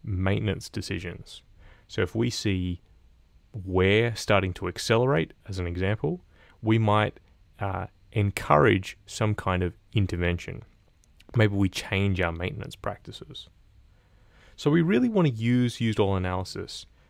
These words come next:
to inform our maintenance practices, but it can't be used alone, right? This is not a panacea. It needs to be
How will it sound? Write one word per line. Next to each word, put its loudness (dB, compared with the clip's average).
to -4
inform 0
our 0
maintenance -4
practices, -12
but 4
it 2
can't 2
be -2
used 0
alone, -2
right? -2
This 0
is -2
not 4
a 2
panacea. -4
It -2
needs 2
to -2
be -2